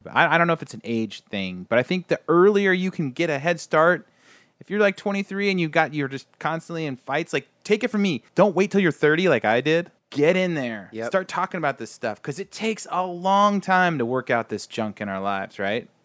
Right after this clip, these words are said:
Speaker 1: Like, I wish I would have started this way before Sherwood started, 'cause I think we would have had a way better experience on the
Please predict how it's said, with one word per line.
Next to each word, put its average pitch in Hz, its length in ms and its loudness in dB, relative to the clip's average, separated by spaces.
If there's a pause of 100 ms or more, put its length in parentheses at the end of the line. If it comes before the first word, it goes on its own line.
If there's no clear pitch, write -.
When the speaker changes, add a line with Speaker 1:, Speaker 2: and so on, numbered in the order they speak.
(120)
Speaker 1:
Like, - 120 -14
I 143 60 0
wish 165 180 -4
I 156 60 2
would 139 120 0
have 117 80 -4
started 127 340 2
this 123 200 0
way 127 220 4
before 135 300 2
Sherwood 120 340 -2
started, 107 380 -4
'cause 110 120 -6
I 110 60 -4
think 123 200 -8
we 120 60 -4
would 113 120 -2
have 113 80 0
had 110 80 0
a 104 60 -4
way 113 220 0
better 113 240 2
experience 120 520 2
on 113 80 -2
the 101 80 -2